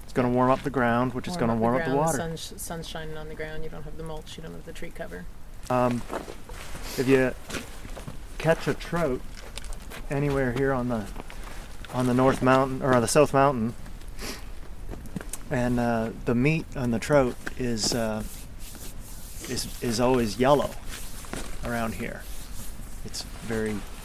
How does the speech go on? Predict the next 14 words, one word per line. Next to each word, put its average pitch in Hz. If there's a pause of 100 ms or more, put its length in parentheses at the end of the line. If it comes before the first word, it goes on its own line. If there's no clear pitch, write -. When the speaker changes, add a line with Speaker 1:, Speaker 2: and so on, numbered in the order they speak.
(1600)
Speaker 1:
kind 113
of, 98 (920)
very, 110 (300)
almost 123
brown. 127 (1120)
Uh, 117
you 127
get 151
a 143
trout 156 (800)
down 151
in 139
the 123
valley, 151